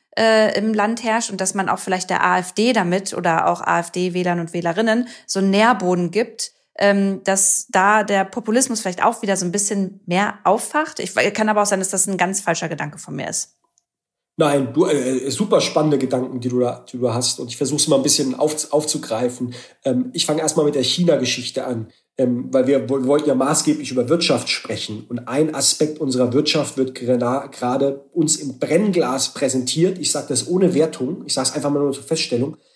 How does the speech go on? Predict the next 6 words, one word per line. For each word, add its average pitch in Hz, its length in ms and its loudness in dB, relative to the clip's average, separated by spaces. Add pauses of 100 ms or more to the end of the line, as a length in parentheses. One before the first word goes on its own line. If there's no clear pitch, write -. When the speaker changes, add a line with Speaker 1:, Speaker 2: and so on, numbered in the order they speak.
(180)
Speaker 2:
Wir 131 100 2
leben 156 280 4
in 147 80 2
einer 135 300 0
hyperglobalisierten 147 1500 0
Welt, 110 340 -2